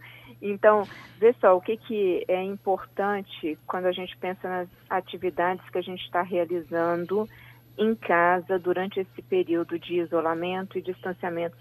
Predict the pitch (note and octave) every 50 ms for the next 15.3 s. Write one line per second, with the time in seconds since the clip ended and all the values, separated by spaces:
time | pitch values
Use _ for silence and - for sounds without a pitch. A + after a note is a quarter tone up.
0 | - F3+ E3 - - - - E3+ D3+ C3+ B2 G2+ - - - - - - - -
1 | - - - - - - - - G3+ G#3+ G#3 G#3+ G#3+ G#3+ - A3+ A3+ A3+ - -
2 | - A3+ - - G#3+ F#3+ F#3 F3 G3 F#3 F#3 F#3 F3+ - G3 E3+ E3+ F3 - D#3+
3 | D#3+ D#3 - - - - - F#3 F3 - - E3+ D#3 D3+ D#3 D#3+ F3 F3+ - -
4 | - A3+ A#3 - - - - - - - - - - - F#3 F3+ F#3 F#3+ F#3 -
5 | F#3+ F3+ F3+ - - F3+ E3+ E3+ E3+ D#3+ E3 D#3+ D#3 E3+ E3 C#3+ D3 - - -
6 | D3+ D3 D#3 E3 F3+ F#3 F3+ F3 E3+ - D#3+ D#3 D3+ D3+ D3 D3+ D3+ - - -
7 | - - - E3 - - F3 E3 E3 D#3+ E3+ E3+ D#3 D3 D3+ D#3 E3 F3 F3+ F3+
8 | F3 E3 D#3+ D3+ - D#3 - - - - F3 E3+ D#3+ D#3 D3+ D#3 D#3+ E3 E3+ D#3+
9 | E3 F3 F3+ - - G3 G3+ G3+ - - - - - - - F3 F3+ F3+ - G3+
10 | G3 F3+ F#3+ F3+ E3+ E3+ E3+ F#3 F#3+ F#3+ F#3 G3+ G3+ - - - G#3+ G#3 - -
11 | - - - - - - A3 A#3+ C#4 - - A3+ A3 - G#3+ G3+ G#3+ A3 - -
12 | F#3 G#3 G3+ G#3 G#3+ G#3+ A#3+ A#3+ A#3 - - F3+ F3 F3+ - A3 G#3 G#3 A#3 B3+
13 | C4+ C4 B3+ - G3+ G#3 - - A3+ A3+ A3 F#3 F#3 F3+ F3+ - - - F#3 G3
14 | G3+ G3+ - - F3+ E3+ - - F3 D#3+ - - G#3+ A#3+ A#3 G3+ F#3 F3 F3 E3+
15 | E3 D#3 D#3+ D#3+ D#3+ D#3+